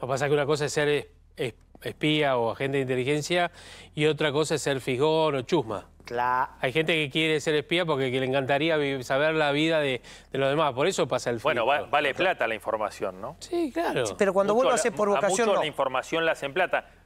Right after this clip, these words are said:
Speaker 3: ¿No será este americano? ¿Qué lo mueve?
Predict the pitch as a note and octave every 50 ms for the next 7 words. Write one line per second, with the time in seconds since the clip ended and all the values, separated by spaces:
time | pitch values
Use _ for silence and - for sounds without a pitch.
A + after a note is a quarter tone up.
0 | - - - E3+ G#3+ G#3+ - G3 F#3+ G3+ A3 G3+ - F#3+ E3 D3+ C#3+ C3+ C3 B2+
1 | A#2+ - F#3 G3+ A#3+ B3+ C4 A3+ C#3+ G#2+ - - - - - - - - - -
2 | - - - - - - - - - - - - - - - - - - - -
3 | - - - - - F#3+ G#3 A3 G#3 F#3+ F3+ E3 D3 B2+ A#2+ A2+ G#2 F#2+ -